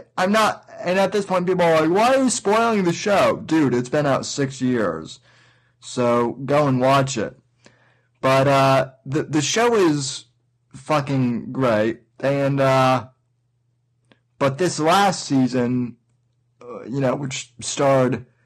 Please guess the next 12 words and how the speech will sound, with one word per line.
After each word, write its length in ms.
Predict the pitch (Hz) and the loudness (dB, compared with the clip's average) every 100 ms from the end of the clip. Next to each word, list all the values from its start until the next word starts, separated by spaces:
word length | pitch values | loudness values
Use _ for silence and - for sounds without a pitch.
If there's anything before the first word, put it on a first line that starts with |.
| _ _ _ _ - | _ _ _ _ -4
uh, 400 | 123 120 113 113 | -2 0 0 0
Robin 360 | 127 131 127 127 | 0 2 2 0
Wright 180 | 120 - | -2 -2
only, 420 | 131 131 120 - _ | -2 0 -2 -4 _
<clears throat> 140 | _ - | _ -8
it 1400 | - 208 202 139 123 110 107 - _ _ _ - 160 | -2 2 2 2 0 -4 -10 -20 _ _ _ -8 -6
was 180 | 147 151 | -2 -2
the 80 | 151 | -2
most 380 | 143 139 135 - | 0 0 -2 -4
bizarre, 1040 | 127 117 120 139 147 143 147 139 135 - _ _ _ _ _ _ _ - 131 | -6 -4 -2 2 4 4 4 2 0 -6 _ _ _ _ _ _ _ -20 -10
convoluted. 1200 | - 135 131 120 123 123 123 123 117 117 113 110 _ _ _ _ _ _ _ _ _ _ _ _ _ _ _ _ _ _ _ _ _ _ _ _ _ _ _ _ _ _ _ _ _ _ _ | -2 0 2 0 0 2 2 2 0 0 -2 -4 _ _ _ _ _ _ _ _ _ _ _ _ _ _ _ _ _ _ _ _ _ _ _ _ _ _ _ _ _ _ _ _ _ _ _
It, 260 | 123 123 | -2 -2